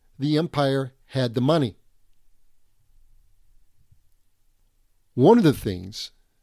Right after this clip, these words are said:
and maybe really the only thing he's most noted for, is that he eliminated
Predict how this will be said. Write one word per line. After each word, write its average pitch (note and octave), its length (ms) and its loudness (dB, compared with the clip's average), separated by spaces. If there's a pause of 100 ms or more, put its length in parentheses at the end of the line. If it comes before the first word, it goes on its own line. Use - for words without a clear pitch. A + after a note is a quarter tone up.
and A2 140 -4
maybe B2+ 420 2
really B2 480 0
the A2+ 260 -6
only C3 360 0
thing G2+ 480 -8 (1000)
he's B2+ 200 -6
most A#2 240 -2
noted A#2+ 380 0
for, G#2 400 -16 (720)
is B2 200 -4
that C3 180 2
he D3+ 340 -4 (160)
eliminated C3 760 2